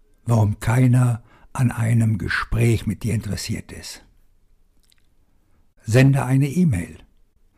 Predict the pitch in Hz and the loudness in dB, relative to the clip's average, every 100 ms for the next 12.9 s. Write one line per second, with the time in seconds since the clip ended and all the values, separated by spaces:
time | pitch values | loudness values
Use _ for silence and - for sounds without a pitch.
0 | _ _ _ 120 123 117 107 101 95 139 | _ _ _ 0 4 4 2 0 -2 0
1 | 147 131 101 - 87 92 92 - _ _ | 2 4 2 -2 -8 -10 -12 -20 _ _
2 | _ - - 127 117 - 117 - 139 143 | _ -16 0 2 4 4 0 2 2 2
3 | 143 143 - 139 131 123 - _ _ _ | 2 0 0 0 0 0 -6 _ _ _
4 | _ _ - 135 120 117 113 - 160 160 | _ _ 0 2 2 -2 -2 0 2 2
5 | 156 - - _ _ _ _ _ - 147 | -2 -8 -20 _ _ _ _ _ -6 0
6 | 143 131 127 - _ - 123 127 123 127 | 2 2 -2 -12 _ -4 2 2 4 2
7 | 139 139 123 135 131 135 123 - 151 - | 4 2 0 -2 0 0 0 2 2 2
8 | 110 - _ _ - - - - 110 127 | -2 -8 _ _ -20 -20 -10 -4 4 4
9 | 123 120 - - 135 - 127 131 131 - | 4 2 0 0 -2 0 0 2 0 2
10 | 185 175 127 - 98 82 - 92 76 - | 2 2 0 -4 -6 -6 -8 -10 -14 -20
11 | - - _ _ _ _ _ _ _ - | -20 -20 _ _ _ _ _ _ _ -20
12 | - 113 131 165 160 131 123 - - | -4 2 4 4 2 0 -2 -4 -14